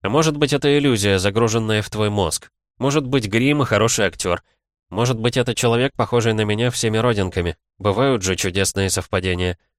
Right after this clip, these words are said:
В конце концов, может быть, это меня взяли под контроль, шантажировали, заставили.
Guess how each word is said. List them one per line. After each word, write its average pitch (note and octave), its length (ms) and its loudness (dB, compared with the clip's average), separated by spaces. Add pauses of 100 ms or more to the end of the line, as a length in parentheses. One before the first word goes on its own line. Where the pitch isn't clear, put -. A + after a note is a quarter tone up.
В - 60 -20
конце A#2+ 300 0
концов, C3+ 400 0
может B2+ 300 0
быть, A#2+ 260 -2
это A#2+ 200 0
меня A#2 260 0
взяли A2+ 280 0
под A2 180 -4
контроль, A2 480 0
шантажировали, G2 800 0
заставили. F2+ 640 0